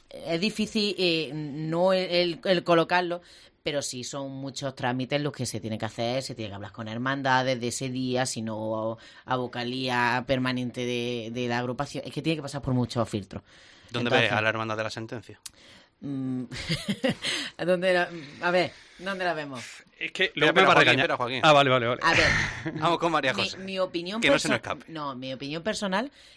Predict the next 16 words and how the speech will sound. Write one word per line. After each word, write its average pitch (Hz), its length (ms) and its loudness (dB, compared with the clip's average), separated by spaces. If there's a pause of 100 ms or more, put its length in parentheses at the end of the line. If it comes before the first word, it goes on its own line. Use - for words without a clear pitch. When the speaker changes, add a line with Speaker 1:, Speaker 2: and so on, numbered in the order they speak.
(160)
Speaker 1:
es 156 160 -2
que 151 580 0
mucha, 151 520 -6
muchos 165 680 -4
tenemos 131 380 -4
ya, 131 340 2
hay 131 140 -2
días 123 160 -4
completos, 147 520 -2
hay 151 160 0
días - 240 -2
Speaker 3:
Claro. 110 60 -6
Speaker 1:
de, 107 180 -6
de 123 180 -4
tres 123 200 -6
hermandades, 120 640 -6